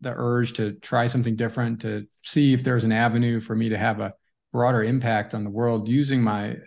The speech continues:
expertise and knowledge in medicine and medical practice and day-to-day practice, um, but in a, in a different way, to have a much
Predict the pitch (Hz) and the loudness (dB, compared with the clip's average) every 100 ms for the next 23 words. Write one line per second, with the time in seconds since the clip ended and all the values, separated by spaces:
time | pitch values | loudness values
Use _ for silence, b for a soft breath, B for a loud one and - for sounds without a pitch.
0 | _ - 123 - 117 135 123 110 104 113 | _ -8 -8 -6 0 2 4 4 4 4
1 | 127 123 107 113 160 - 110 107 104 113 | 4 4 4 4 2 0 -2 -2 0 0
2 | 117 120 - 123 143 - 107 104 - B | -2 -6 -2 0 0 -2 -6 -6 -8 B
3 | B B - 117 120 113 120 151 - 110 | B B -2 2 4 2 4 2 2 0
4 | 98 - 98 95 - b b b b - | 0 -2 -6 -6 -12 b b b b -2
5 | 110 107 104 104 - 370 190 135 131 - | 0 2 2 0 -2 -4 0 0 -2 -6
6 | - _ _ 156 135 123 - 135 123 131 | -20 _ _ 0 2 2 2 2 2 0
7 | 123 113 101 95 - 110 101 107 107 107 | 0 0 -2 -6 -8 -6 -4 -2 0 0
8 | 107 - | -2 -6